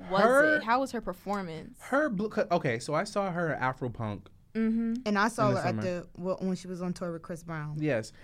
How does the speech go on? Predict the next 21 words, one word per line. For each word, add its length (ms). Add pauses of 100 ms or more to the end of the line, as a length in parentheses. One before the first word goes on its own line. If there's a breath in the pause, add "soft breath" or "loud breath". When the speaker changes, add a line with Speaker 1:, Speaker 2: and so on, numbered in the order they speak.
Speaker 2:
and 140
she 160
kill-, 280
she 140
kills 240
it 100
every 220
single 260
time. 400
She's 200
a 60
great 260
performer, 560 (320 soft breath)
and 100
her 80
music 340
is 140
good. 360 (200 soft breath)
My 180 (200)
only 380
gripe 520